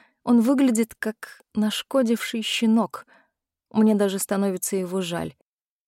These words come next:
"То есть вот так", задумчиво бормочу я. "Получается, Фроста можно списывать со счетов?" Я, признаться, надеялась, что он замешан.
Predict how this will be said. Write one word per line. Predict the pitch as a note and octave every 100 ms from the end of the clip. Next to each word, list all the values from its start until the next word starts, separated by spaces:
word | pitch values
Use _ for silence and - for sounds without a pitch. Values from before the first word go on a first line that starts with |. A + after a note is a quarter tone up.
| _ _ _ _ _ _ _ _
"То | -
есть | A3 G3+ - - - _
вот | F#3 G#3 - _ -
так", | A#3+ G3+ - - _ _ _ -
задумчиво | F#3 F#3+ G3 - F3+
бормочу | E3+ F3+ F3+ F3+ G3
я. | F#3 E3+ - - _ _ _ _ _
"Получается, | - G#3 - A3+ A3 -
Фроста | G#3+ - A3 A3 - A3
можно | G#3+ G#3 G#3+ A3 G#3
списывать | - A3 G#3 A3 G3+ - - _ _
со | - -
счетов?" | - A3 - C4+ - - _ _ _ _ _ _ _ -
Я, | G3 G3
признаться, | - G3 G#3+ - G3+
надеялась, | F#3+ F#3 G3+ G#3 F#3
что | - - F#3+
он | F#3 G3
замешан. | F#3+ F3+ F#3 - F#3+